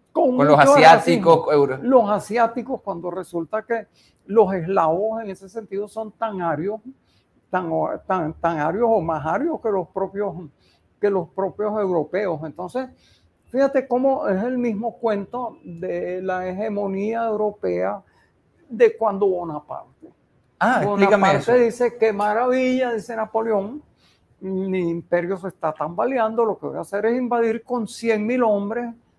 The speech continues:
Speaker 1: Rusia, porque esos son unos señores atrasados", etcétera. Bueno,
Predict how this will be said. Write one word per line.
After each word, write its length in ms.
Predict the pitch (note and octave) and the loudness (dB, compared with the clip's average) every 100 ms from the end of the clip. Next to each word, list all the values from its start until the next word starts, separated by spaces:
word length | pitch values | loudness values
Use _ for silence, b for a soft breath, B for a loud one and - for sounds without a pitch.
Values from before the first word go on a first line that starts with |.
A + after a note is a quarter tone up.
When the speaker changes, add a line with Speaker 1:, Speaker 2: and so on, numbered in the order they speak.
| _ | _
Speaker 1:
Rusia, 500 | B3+ C4 F3+ B3+ B3 | -4 -4 -4 -6 -6
porque 260 | B3 E3 F#3 | -8 -12 -12
esos 220 | - A3+ | -12 -12
son 240 | - G#3 G#3+ | -10 -10 -10
unos 180 | G#3+ G3 | -12 -12
señores 320 | F3 F#3 G3 | -12 -8 -4
atrasados", 920 | G#3 E3+ D#3+ - G#3+ A#3+ A3 G#3 G3 A3 _ _ _ _ | -2 -2 -4 -2 0 2 2 0 -4 -12 _ _ _ _
etcétera. 520 | G3+ G3 - D#3+ E3+ - | -2 -2 -4 -6 -4 0
Bueno, 340 | G3 F#3 A3+ | 2 2 -2